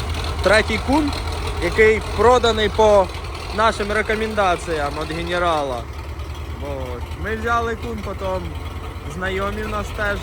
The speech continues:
ну, де я возю постійно фермер, приїхав, подивився, теж заказали на Юмеза собі такий кун. І потім дядь Вітя теж, ну, в тому році заказав цей кун, погрузчик, хто як хоче, так і називає.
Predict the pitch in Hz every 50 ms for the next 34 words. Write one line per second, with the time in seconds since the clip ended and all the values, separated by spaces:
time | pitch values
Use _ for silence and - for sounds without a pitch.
0 | - - - 226 220 185 180 175 175 175 175 185 185 185 170 175 160 175 175 -
1 | - 185 175 175 175 170 - 190 185 180 170 175 170 165 156 165 180 185 185 180
2 | 190 180 - 170 160 160 170 165 180 196 208 196 - - - - - - - 175
3 | 175 180 190 190 185 190 190 190 196 185 196 196 190 190 190 190 180 190 190 190
4 | 196 196 196 196 185 185 190 185 - 190 180 185 185 180 190 185 - 190 180 175
5 | - 190 202 185 180 175 - - - - - - - - - - - - - -
6 | - 190 - 214 202 - 247 269 262 254 240 226 214 220 208 196 214 202 190 -
7 | 208 196 190 196 185 - - - 196 240 247 - - 214 202 185 180 185 180 185
8 | 180 - 180 170 160 175 165 - 175 175 160 175 175 170 165 160 156 - - -
9 | - - - - - - - - - - - - 170 165 165 156 139 131 - -
10 | - 214 240 233 208 - 190 190 175 170 202 247 254 - - 190 170 - - -
11 | 214 208 202 185 202 240 240 208 196 185 185 175 160 170 165 156 151 135 143 139
12 | 135 131 123 123 123 123 123 123 123